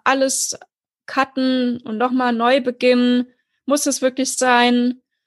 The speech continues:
Ähm, kann man das nicht vielleicht irgendwie anders machen? Und dann habe ich mir erst überlegt,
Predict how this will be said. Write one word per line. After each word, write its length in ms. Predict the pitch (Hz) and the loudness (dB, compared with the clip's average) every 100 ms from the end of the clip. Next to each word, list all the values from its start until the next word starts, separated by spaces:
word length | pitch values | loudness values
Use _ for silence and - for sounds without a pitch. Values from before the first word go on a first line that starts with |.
| _ _ - | _ _ -4
Ähm, 360 | 233 226 220 226 | 0 2 0 -2
kann 160 | 254 | -2
man 100 | 240 | -2
das 400 | 226 - - - - | -2 -4 -4 -6 -8
nicht 200 | 233 - | -6 -2
vielleicht 240 | 214 226 | -2 -2
irgendwie 280 | - 220 214 | -4 -2 0
anders 760 | 269 294 285 294 - - - _ | 2 2 2 0 -6 -8 -12 _
machen? 640 | 240 262 262 269 269 269 - _ _ _ _ _ _ _ _ | -2 0 0 0 2 0 -2 _ _ _ _ _ _ _ _
Und 360 | 240 240 - | -2 -2 0
dann 160 | 254 277 | 0 2
habe 160 | 285 220 | 2 0
ich 120 | - | -2
mir 140 | 262 | 0
erst 280 | - 254 - | 2 0 0
überlegt, 600 | 233 240 233 262 269 - | -2 0 2 2 0 -8